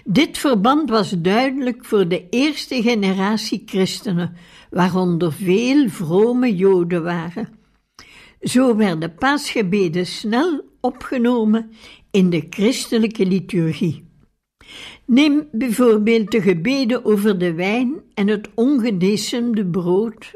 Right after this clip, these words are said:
bij het paasmaal. "Gezegend zijt gij, Heer onze God, schepper van de vruchten van de wijnstok.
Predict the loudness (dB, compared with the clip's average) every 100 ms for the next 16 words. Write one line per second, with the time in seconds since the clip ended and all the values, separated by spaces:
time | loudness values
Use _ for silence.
0 | -14 -4 -2 -2 -6 -18 _ _ _ -2
1 | -2 -2 -8 -8 -6 -6 -10 -14 _ _
2 | _ _ _ _ _ _ _ _ _ -8
3 | -6 -2 2 2 4 -2 -2 -4 -6 -4
4 | -4 -2 -2 -6 -20 _ 2 2 2 0
5 | -2 -2 -2 -2 -8 _ -4 -4 -6 -20
6 | _ _ _ -8 -2 -2 -2 -2 0 0
7 | 2 0 0 -2 -2 -4 -6 -2 -2 0
8 | -2 -2 -6 -6 -10 -10 -14 -14 _